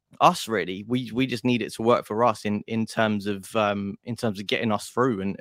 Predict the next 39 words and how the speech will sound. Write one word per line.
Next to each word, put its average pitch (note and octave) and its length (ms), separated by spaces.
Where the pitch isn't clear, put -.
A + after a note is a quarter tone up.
to B2 120
the G#2+ 80
end G#2 160
of G2 60
the G#2 60
season. G#2+ 360
We G#2+ 100
need G#2+ 220
someone G2+ 640
um, G2+ 360
who's G#2+ 220
gonna G#2 220
basically G#2+ 360
fill A2+ 360
in G#2 320
for G#2+ 100
Lacazette, G#2 460
who's G2+ 140
not A2 200
really G#2 200
scoring G#2 320
the G2+ 60
goals A2 280
at G#2+ 80
the D#2 80
moment, G2 300
and G2+ 120
try G#2+ 160
and G2+ 120
fire G#2 300
us G2+ 140
into G2+ 180
the F#2+ 100
top - 240
four. A#2+ 200
So A2+ 140
if C3 160
Jovic A#2 360
has, A#2 200